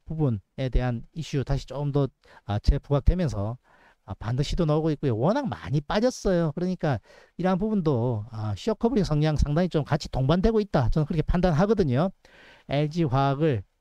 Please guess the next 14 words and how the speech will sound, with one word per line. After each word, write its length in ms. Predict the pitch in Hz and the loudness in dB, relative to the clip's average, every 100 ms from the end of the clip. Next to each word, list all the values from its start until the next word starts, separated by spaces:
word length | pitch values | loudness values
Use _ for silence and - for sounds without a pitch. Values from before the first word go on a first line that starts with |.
| _ | _
자, 140 | - 113 | -14 -12
이 280 | 120 110 - | -10 -12 -12
오십만 420 | 104 117 170 190 | -8 -4 0 2
원권 440 | 190 160 123 123 117 | 0 0 0 0 -2
이탈하기 340 | 165 170 175 151 | 0 2 2 0
전까지는 560 | 131 190 180 151 131 | 0 0 2 0 0
관심 300 | - 117 147 | -2 0 2
한번 180 | 151 143 | 0 0
가져봐도 460 | - 147 156 156 147 | -2 -2 0 0 0
되지 240 | 165 156 | 2 2
않을까. 360 | 123 110 113 - _ _ _ _ _ | 0 -2 -6 -8 _ _ _ _ _
그렇게 440 | 151 - 139 120 110 | -8 0 0 0 -2
말씀드리도록 720 | 120 123 - 143 139 123 - | -2 -2 0 0 2 0 2
하겠습니다. 580 | 139 147 143 113 92 | 2 2 2 0 0